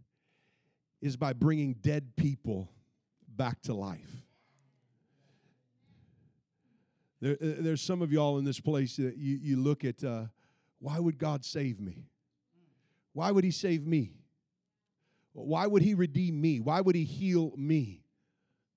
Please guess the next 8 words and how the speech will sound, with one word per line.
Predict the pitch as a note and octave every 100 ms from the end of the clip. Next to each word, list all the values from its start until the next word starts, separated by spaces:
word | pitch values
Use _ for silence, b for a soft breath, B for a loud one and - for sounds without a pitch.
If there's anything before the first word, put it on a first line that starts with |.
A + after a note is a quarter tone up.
| _ _ _ _ _ _ -
'Cause | C3
he | D3
wants | D#3 D3 -
to | A#2+
show | - C#3 A2+ F2+ _ _ _ _ _ _ _ _ D#3+ _ _ -
the | C3
immeasurable | B2 C3+ D3+ C#3 C3+ A#2+
riches | G2 G2+ C3+ - A2 F#2+ D#2+ D2 -